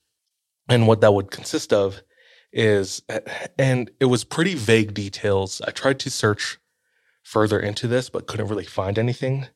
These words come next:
But it's, uh, listed as the shaman releases a soul. Don't, don't know what that means. Releases a soul. Following that,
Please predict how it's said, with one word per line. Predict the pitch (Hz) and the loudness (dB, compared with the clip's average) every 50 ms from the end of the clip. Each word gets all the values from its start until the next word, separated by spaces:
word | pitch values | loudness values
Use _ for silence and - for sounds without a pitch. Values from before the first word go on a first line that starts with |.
| _ _ _ _ _ _ _ _ _ _ _ _ _ - | _ _ _ _ _ _ _ _ _ _ _ _ _ 0
But | 117 117 113 107 104 - - _ _ _ _ _ _ | 4 6 6 6 6 2 -2 _ _ _ _ _ _
it's, | 127 123 113 - - - - - _ _ | -4 -4 -4 -6 -10 -12 -12 -14 _ _
uh, | 110 110 110 104 104 101 104 | -2 0 2 2 2 2 4
listed | 117 139 139 - - 143 127 | 2 2 0 2 2 4 6
as | 117 110 107 104 104 104 - - - _ _ _ _ _ _ _ _ _ _ _ _ _ | 6 6 6 4 2 -2 -10 -14 -18 _ _ _ _ _ _ _ _ _ _ _ _ _
the | 113 107 | -8 -6
shaman | - - - 117 117 131 131 123 | -2 2 4 6 6 6 4 4
releases | 110 104 104 101 98 104 113 113 - - 120 110 - | 2 2 2 4 4 4 2 2 2 0 0 0 0
a | - - | -2 -6
soul. | - - - - 87 76 76 - - - - _ _ _ _ _ _ _ _ _ _ _ _ _ _ _ _ _ _ _ _ _ _ _ - | -6 -2 0 2 2 2 0 -2 -6 -12 -14 _ _ _ _ _ _ _ _ _ _ _ _ _ _ _ _ _ _ _ _ _ _ _ 0
Don't, | 113 101 - 98 98 - - 101 107 | 0 2 2 0 -6 -8 -12 -2 2
don't | 120 110 104 98 | 4 4 4 4
know | 101 98 95 95 85 80 - - | 2 2 2 0 0 -4 -6 -6
what | - 110 95 - | -2 -2 -2 0
that | - - - 76 | 0 -2 -4 -6
means. | - - - - - - - _ _ _ _ _ _ _ _ | -12 -18 -18 -16 -18 -18 -18 _ _ _ _ _ _ _ _
Releases | - 120 120 143 151 - - 156 151 | 0 4 4 4 4 4 2 0 0
a | 151 | 0
soul. | - - 123 101 92 98 95 | 2 4 4 4 4 2 0
Following | - - 120 127 143 147 131 110 104 101 | 2 6 6 8 8 8 6 4 2 0
that, | 95 95 87 90 92 - - | 0 0 0 0 -2 -6 -12